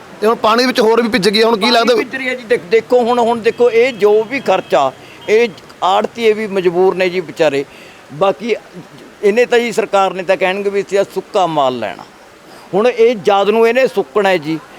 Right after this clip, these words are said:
Speaker 2: ਇਹਦੇ ਵਿੱਚ ਅੱਧ ਪੱਲੇ ਜ਼ਿਮੀਂਦਾਰ ਦੇ ਨਹੀਂ ਪੈਣਾ, ਖਰਚਾ ਇਹਦੇ ਉੱਤੇ ਡੇਲੀ ਪੈ ਰਿਹਾ ਲੇਬਰ, ਲੇਬਰ ਦਾ। ਹੁਣ ਉਰੇ ਜਿੰਨੇ ਵੀ ਕਿਸਾਨ ਖੜੇ ਨੇ ਜੀ ਨ-, ਆਲੇ ਦੁਆਲੇ ਮੰਡੀ ਦੇ, ਉਹ ਵਾਢਾ ਰੱਖ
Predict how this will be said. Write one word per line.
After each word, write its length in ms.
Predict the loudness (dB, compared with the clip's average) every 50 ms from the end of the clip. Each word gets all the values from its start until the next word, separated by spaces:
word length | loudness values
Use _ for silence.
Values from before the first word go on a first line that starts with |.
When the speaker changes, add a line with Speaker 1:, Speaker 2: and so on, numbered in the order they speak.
| -8 0 0
Speaker 2:
ਇਹਦੇ 240 | 2 4 4 2
ਵਿੱਚ 240 | 0 0 -2 -2 -2
ਅੱਧ 360 | -2 0 0 -2 0 -2 -4
ਪੱਲੇ 360 | -2 -2 -2 -2 0 -2 -2 -2
ਜ਼ਿਮੀਂਦਾਰ 520 | -2 -6 -6 -6 -2 0 0 0 0 0
ਦੇ 120 | -2 -4
ਨਹੀਂ 120 | -4 -4 -4
ਪੈਣਾ, 260 | -2 -2 0 0 -2
ਖਰਚਾ 440 | -2 -2 -2 -2 -2 -2 0 0 0
ਇਹਦੇ 220 | 0 0 -2 -4
ਉੱਤੇ 260 | -4 -4 -2 -2 -4
ਡੇਲੀ 400 | 0 2 2 2 2 0 -4 -8
ਪੈ 300 | -6 -2 0 0 0 0
ਰਿਹਾ 220 | -2 -2 -2 -2 -2
ਲੇਬਰ, 340 | -2 -4 -6 -8 -8 -10 -10
ਲੇਬਰ 500 | -10 -12 -10 -10 -10 -10 -10 -12 -12 -14
ਦਾ। 180 | -14 -16 -20 -20 -20 -20 -20 -20 -20 -18 -6 -2
ਹੁਣ 180 | 0 2 4 4
ਉਰੇ 200 | 4 4 2 0
ਜਿੰਨੇ 440 | 0 -4 -4 -4 -2 -2 -2 -2
ਵੀ 340 | -2 -2 -2 -4 -4 -4 -6 -10 -16 -20 -20 -8 -6
ਕਿਸਾਨ 480 | -6 -4 -2 0 0 0 0 0 -2 -4
ਖੜੇ 380 | -6 -4 -2 0 2 2 0
ਨੇ 140 | 0 -2 -4
ਜੀ 180 | -4 -4 -4 -4
ਨ-, 180 | -4 -6 -8 -8 -10 -6 -4
ਆਲੇ 200 | 0 2 2 2
ਦੁਆਲੇ 260 | 2 2 2 2 2 0
ਮੰਡੀ 380 | -2 -4 -4 -4 -4 -4 -4
ਦੇ, 220 | -4 -6 -8 -8 -10 -14 -18 -20 -20 -20 -20 -4 0
ਉਹ 180 | 2 2 2 2 0
ਵਾਢਾ 380 | 0 -2 -2 0 0 0 0 0
ਰੱਖ 360 | 0 -2 -4 -2 -4 -6 -4